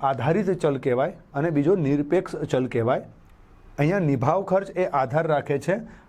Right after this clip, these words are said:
કારના આયુષ્ય પર. કારનું જેટલું વધારે આયુષ્ય થયું હશે એટલો જ એના માટેનો ખર્ચ વધારે હશે, નિભાવ ખર્ચ વધારે હશે.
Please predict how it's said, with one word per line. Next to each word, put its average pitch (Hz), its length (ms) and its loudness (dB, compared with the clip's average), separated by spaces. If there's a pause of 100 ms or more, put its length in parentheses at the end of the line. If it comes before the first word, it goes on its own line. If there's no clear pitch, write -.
(120)
કારના 139 580 0
આયુષ્ય 135 360 0
પર. 107 200 -4
કારનું 156 440 0
જેટલું 156 300 0
વધારે 139 320 0
આયુષ્ય 127 340 -2
થયું 190 280 2
હશે 120 240 -2 (280)
એટલો 170 280 0
જ 196 40 -6
એના 156 360 0
માટેનો 151 400 0
ખર્ચ 160 320 -2
વધારે 127 440 2
હશે, 196 260 -2 (640)
નિભાવ 143 340 2
ખર્ચ 156 240 -2
વધારે 123 380 2
હશે. 139 160 0